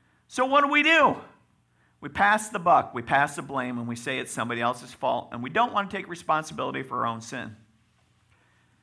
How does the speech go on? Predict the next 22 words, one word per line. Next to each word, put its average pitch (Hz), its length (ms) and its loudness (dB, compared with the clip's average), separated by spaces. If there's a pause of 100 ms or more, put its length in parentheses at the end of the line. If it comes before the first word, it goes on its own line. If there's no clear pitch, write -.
(600)
And 113 80 -16
you 117 60 -14
sound 135 240 -2
like 120 160 -6
you 120 60 -4
know 139 120 0
what 135 120 -6
you're - 80 -16
talking 170 300 4
about, 110 280 -2
Pastor. 135 340 -2
Well, 131 160 -2
I 170 80 2
do, 202 300 -4
because 143 240 -2
I 147 100 4
do 175 140 -6
the 151 60 -12
same 156 280 -6
thing. 156 400 -6 (3000)
A-, - 40 2 (340)
anybody, 175 680 2